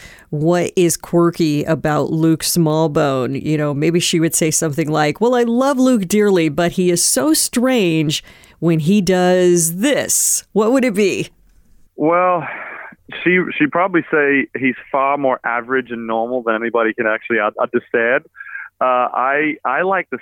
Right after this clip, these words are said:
Speaker 2: simple things. I like, we have a wood-burning furnace at our house,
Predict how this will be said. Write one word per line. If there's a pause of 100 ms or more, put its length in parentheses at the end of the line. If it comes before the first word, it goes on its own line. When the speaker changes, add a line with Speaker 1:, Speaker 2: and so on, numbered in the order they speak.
Speaker 2:
simple
things.
I
like,
we
have
a
wood-burning
furnace (320)
at
our
house,